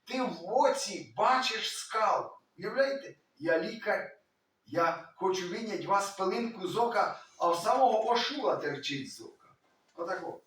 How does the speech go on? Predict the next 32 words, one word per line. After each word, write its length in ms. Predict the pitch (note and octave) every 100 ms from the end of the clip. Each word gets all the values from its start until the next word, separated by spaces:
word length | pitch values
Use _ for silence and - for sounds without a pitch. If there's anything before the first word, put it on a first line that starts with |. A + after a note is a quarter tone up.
| _
Знаєте, 320 | F#3 F#3+ G#3+
ошула. 540 | G3+ A3 - F3 C3+ D3
Це 120 | G#3
ж 120 | G3+
не, 320 | A3+ G#3 - - - -
це 180 | D4
не 100 | C#4+
поліняка, 680 | C#4 D4+ C#4+ C4+ C#4 B3+ F3
це 240 | E3+ A#3 A#3
шула, 440 | - C#4+ C4+ A3+
яка 320 | E3+ G3 G3+
закладається 760 | G3 F#3+ G3+ A3+ A#3+ A#3 F#3+ - - _
в 80 | E3+
основу 380 | G3 - A#3 G3+
будівництва 600 | G3+ G#3 G#3+ A3+ - F#3+
будинку. 640 | F#3+ G#3 A#3 A#3 - - - _
І 60 | -
ось 140 | C4
я 300 | - - - -
з 20 |
такою 440 | B3+ A#3+ B3 A#3+ G#3+
ошулою 680 | G#3+ - C#4+ C#4 B3 A3+ - _ -
намагаюся 540 | F#3+ G#3 A3+ - G#3
вам 260 | G#3 G#3+ -
допомогти, 680 | G3+ G3+ G3+ G3+ - A#3+ A3+
а, 160 | - F3 D#3 - F3
а 40 |
собі 360 | - - F3 F3
не 120 | E3
можу 300 | D#3+ D#3 C#3
дати 280 | C#3+ C#3 C3
ради. 180 | C3